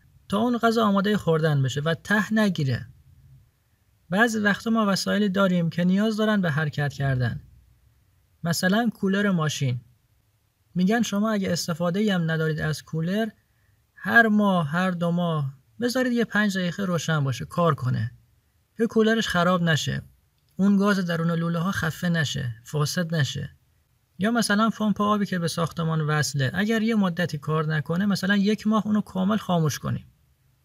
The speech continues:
اون پمپ، اون موتورش جام می‌کنه، دیگه کار نمی‌کنه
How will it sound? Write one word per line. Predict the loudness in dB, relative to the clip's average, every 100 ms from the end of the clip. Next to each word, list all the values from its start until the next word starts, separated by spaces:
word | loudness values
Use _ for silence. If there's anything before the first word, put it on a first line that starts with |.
| _ _ _ _ _ _ _ _ -2
اون | 0 0
پمپ، | 0 0 0 -4 _ _ _ _ -2
اون | 2
موتورش | 4 2 0 -2 -2 -2
جام | 2 2 4
می‌کنه، | 2 0 -2 -2 -6 -14 _ _ _ -6 2
دیگه | 2 2
کار | 4 2 4
نمی‌کنه | 2 0 -2 -6 -6